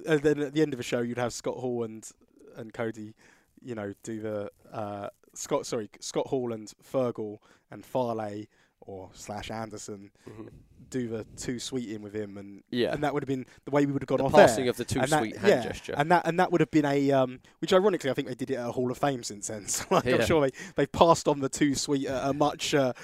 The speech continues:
Speaker 1: a much grander scale. Um, I'm sure Triple H introduced him to N X T with a too sweet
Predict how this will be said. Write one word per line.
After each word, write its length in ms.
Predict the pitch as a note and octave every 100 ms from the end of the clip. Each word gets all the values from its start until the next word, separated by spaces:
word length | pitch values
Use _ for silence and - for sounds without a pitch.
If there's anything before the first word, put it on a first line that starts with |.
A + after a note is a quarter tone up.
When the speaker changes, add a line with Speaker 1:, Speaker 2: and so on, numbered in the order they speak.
| - - -
Speaker 1:
a 60 |
much 200 | C#3 D3 -
grander 540 | D3+ D3 C#3+ C#3 C3
scale. 640 | - - C#3+ A#2+ G2 G2 - - -
Um, 220 | A#2 A2+
I'm 140 | A2+ A#2+
sure 160 | - B2+
Triple 280 | C#3+ C3
H 180 | B2+ -
introduced 420 | A#2 - - A#2+
him 100 | A#2+ A2+
to 100 | A#2
N 80 |
X 180 | A2+ -
T 180 | - B2
with 100 | A2
a 60 | G#2+
too 260 | - A2
sweet 340 | G2+ - G#2